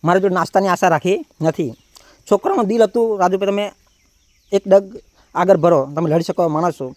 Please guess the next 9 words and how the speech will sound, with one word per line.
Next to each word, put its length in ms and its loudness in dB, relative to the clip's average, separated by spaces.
એમનું 260 0
માન 220 2
રાખીને 240 -2
હું 120 -2
લડી 200 2
રહ્યો 220 2
છું. 140 -12
તો 80 2
કામ 160 2